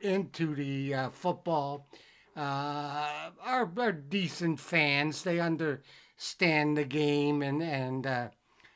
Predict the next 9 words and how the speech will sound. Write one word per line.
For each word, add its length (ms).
appreciate 840
it. 240
Appreciate 640
the, 220
that 280
the 80
season's 640
gonna 300
continue 760